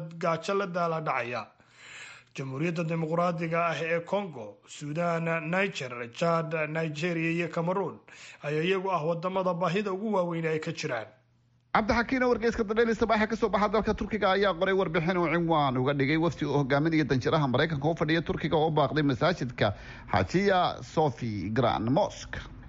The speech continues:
Speaker 2: David Satterfield, safiirka Maraykanka ee Turkiga iyo xaaskiisa iyo weliba qunsulka iyo shaqaalaha safaaradda ayaa dhammaantood waxa ay booqdeen masaajidkaasi, waxaana ku soo dhaweeyey imaamka masaajidka.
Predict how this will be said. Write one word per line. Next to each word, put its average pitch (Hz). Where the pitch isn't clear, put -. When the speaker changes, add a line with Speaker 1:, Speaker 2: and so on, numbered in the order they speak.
Speaker 2:
David 233
Satterfield, 143
safiirka 147
Maraykanka 160
ee 151
Turkiga 180
iyo 160
xaaskiisa 135
iyo 127
weliba 143
qunsulka 165
iyo 110
shaqaalaha 123
safaaradda 151
ayaa 156
dhammaantood 123
waxa 117
ay 120
booqdeen 120
masaajidkaasi, 131
waxaana 156
ku 277
soo 226
dhaweeyey 123
imaamka 156
masaajidka. 120